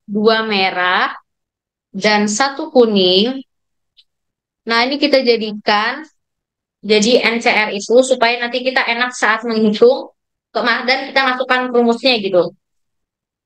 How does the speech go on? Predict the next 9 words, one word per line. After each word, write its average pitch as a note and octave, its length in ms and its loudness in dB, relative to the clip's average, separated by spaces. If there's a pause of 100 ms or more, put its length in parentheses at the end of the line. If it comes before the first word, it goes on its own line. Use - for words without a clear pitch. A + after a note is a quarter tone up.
(1080)
Jadi A3 240 4
jadinya A#3+ 320 4
lima A3 240 0
belas G3+ 480 2 (560)
C A#3 240 0
dua. F3+ 320 0 (480)
Lima C#4+ 320 2
belas C4+ 240 0
itu, C4 240 -2